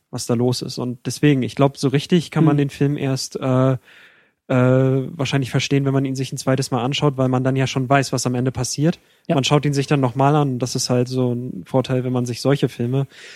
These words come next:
Speaker 1: zweites Mal anschaut. Man fängt dann an, wirklich zuzuordnen, okay, wenn das alles lediglich, ähm, auf einer, ja, also, also so im Kopf der Protagonistin abs-, sich abspielt, ähm,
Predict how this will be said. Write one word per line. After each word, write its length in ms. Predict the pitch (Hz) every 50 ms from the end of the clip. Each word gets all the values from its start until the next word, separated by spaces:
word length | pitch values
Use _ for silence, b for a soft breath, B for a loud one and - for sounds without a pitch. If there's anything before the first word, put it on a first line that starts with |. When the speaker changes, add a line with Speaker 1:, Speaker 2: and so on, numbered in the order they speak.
| B B
Speaker 1:
zweites 280 | - - 135 131 127 127
Mal 80 | 131 127
anschaut. 220 | 131 - 143 135
Man 140 | 135 135 123
fängt 200 | - 151 151 -
dann 120 | 165 147
an, 240 | 135 127 135 151 139
wirklich 420 | 135 143 - - 147 135 - - b b b b b b b b b -
zuzuordnen, 560 | - 156 139 - 135 131 120 117 - 139 139
okay, 380 | - - - - 135 117 117 b b b b b -
wenn 140 | 151 170 175
das 180 | 170 156 -
alles 340 | - 143 135 139 147 135 -
lediglich, 640 | 147 139 139 135 139 - 143 143 135 - - - - -
ähm, 420 | 147 131 123 123 120 117 113 110 - - - - _ _ _ _ _ -
auf 360 | - 143 131 - - - -
einer, 640 | 147 135 131 131 127 127 127 123 123 123 135 165 - - -
ja, 240 | 143 135 127 123 123 127 - - _ _ - -
also, 240 | - 139 127 131
also 220 | - - 120 123 123
so 120 | 120 131
im 120 | 127 127 -
Kopf 280 | - - 147 - - -
der 100 | 139 120
Protagonistin 800 | - - 135 - 127 127 120 123 127 147 - - - 117 107 107
abs-, 300 | - 139 139 - - - 180
sich 240 | 156 143 127 - -
abspielt, 480 | 120 - - - - 120 120 117 - B B B B B B B B B B _
ähm, 360 | - 131 123 120 120 117 113